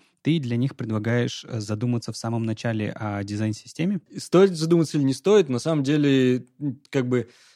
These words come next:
Speaker 2: это не все, во-первых, зависит от тебя, во-вторых, здесь на первом этапе много неизвестных, да, и там любое решение может быть либо правильным, либо неправильным.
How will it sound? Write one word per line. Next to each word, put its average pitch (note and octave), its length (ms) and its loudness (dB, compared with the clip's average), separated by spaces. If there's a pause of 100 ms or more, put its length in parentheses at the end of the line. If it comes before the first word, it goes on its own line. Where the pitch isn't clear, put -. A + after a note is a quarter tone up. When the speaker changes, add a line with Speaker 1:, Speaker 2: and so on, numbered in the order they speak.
(120)
Speaker 2:
это C#3 260 0
не C#3 160 4
все, D3+ 240 -2
во-первых, B2+ 380 0
зависит B2+ 380 -2
от A#2 80 -4
тебя, C#3 280 0
во-вторых, C3 380 -2
здесь A#2+ 340 -4
на B2 80 -4
первом B2 240 0
этапе C3 260 -2
много B2 240 -2
неизвестных, A#2 600 -4
да, A2+ 180 -2
и G#2+ 160 -6
там A2 240 -6 (240)
любое C3+ 280 2
решение B2+ 340 -2
может A#2+ 340 -2
быть A#2+ 180 -4
либо A#2+ 160 -4
правильным, C3 360 -2
либо B2 200 -4
неправильным. G#2+ 520 -4